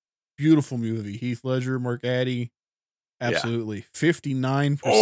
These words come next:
Speaker 2: Oh. All
Speaker 1: That is,
Speaker 2: right. So I'm at
Speaker 1: that is a great
Speaker 2: a hundred and forty.
Speaker 1: movie.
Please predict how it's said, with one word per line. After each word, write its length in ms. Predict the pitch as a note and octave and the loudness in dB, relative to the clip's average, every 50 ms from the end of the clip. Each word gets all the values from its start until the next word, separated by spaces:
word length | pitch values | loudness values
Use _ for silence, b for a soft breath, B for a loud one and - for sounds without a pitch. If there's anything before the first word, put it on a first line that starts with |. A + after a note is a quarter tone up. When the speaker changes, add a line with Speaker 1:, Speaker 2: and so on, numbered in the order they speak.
| G#3+ G#3+ | 10 12
Speaker 2:
Oh. 600 | G#3 G3+ F#3+ F3+ E3 D3+ C#3 C3 B2 A2+ G2+ F#2+ F2 B B B B B _ _ _ _ _ _ _ _ _ _ _ _ _ _ _ _ _ _ _ _ _ _ _ _ _ _ _ _ _ _ _ _ _ _ _ _ _ _ _ _ _ _ _ _ _ _ - | 12 12 12 10 10 10 8 8 8 6 2 0 -2 B B B B B _ _ _ _ _ _ _ _ _ _ _ _ _ _ _ _ _ _ _ _ _ _ _ _ _ _ _ _ _ _ _ _ _ _ _ _ _ _ _ _ _ _ _ _ _ _ -10
All 80 | F#2 | -6
Speaker 1:
That 120 | F2+ F#2 E2+ | -2 0 0
is, 60 | D#2 | 0
Speaker 2:
right. 100 | - - - _ _ - | 0 -2 -6 _ _ -10
So 140 | - G2 | -4 -2
I'm 140 | F#2 G2 G2+ | 0 2 4
at 60 | G2+ G2 | 4 6
Speaker 1:
that 80 | G2 D#3 | 6 6
is 60 | A#2+ | 6
a 40 | G#2+ | 4
great 80 | A2+ | 4
Speaker 2:
a 20 | A2 | 4
hundred 40 | G#2+ | 2
and 200 | G#2 G2 C3 B2+ | 2 0 0 2
forty. 240 | G#2+ G#2 G2+ F#2 F2+ | 4 4 4 4 2
Speaker 1:
movie. 140 | E2 D#2 | 0 -4